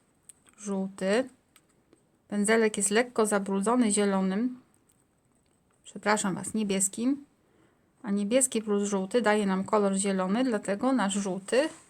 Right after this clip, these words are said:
nie będzie taki czysty. Zobaczcie, będzie lekko zazieleniony, będzie nawet zostawiał smugi. Takie zabiegi kolorystyczne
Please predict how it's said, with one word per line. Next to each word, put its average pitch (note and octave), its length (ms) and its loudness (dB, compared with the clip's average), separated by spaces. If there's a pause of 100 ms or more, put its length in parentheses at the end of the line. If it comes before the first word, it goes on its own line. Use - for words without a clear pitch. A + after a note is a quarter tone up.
(120)
nie A3 120 -2
będzie A3+ 280 2
taki G3 300 -6
czysty. - 480 -4
Zobaczcie, F#3+ 520 -2
będzie G3+ 320 0
lekko G#3+ 480 -2 (2500)
zazieleniony, G3+ 1160 6 (1080)
będzie G#3 280 0
nawet F#3+ 320 2
zostawiał G3+ 540 4
smugi. G3 640 0 (1080)
Takie G#3+ 400 0 (880)
zabiegi A3 500 2
kolorystyczne G3 960 2